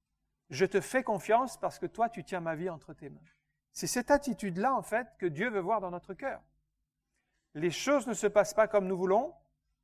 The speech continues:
mais nous pouvons garder notre confiance en Dieu. Et là, c'est pas facile ce chemin,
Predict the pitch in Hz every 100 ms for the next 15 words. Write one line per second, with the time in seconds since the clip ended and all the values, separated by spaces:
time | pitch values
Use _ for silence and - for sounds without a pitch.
0 | _ _ _ - 165 180 180 - 233 202
1 | 247 214 180 190 185 - 180 170 - 170
2 | - 139 127 - _ _ _ _ _ _
3 | _ _ _ _ - 151 160 214 285 254
4 | - - - 165 262 247 247 - 220 -
5 | - 170 147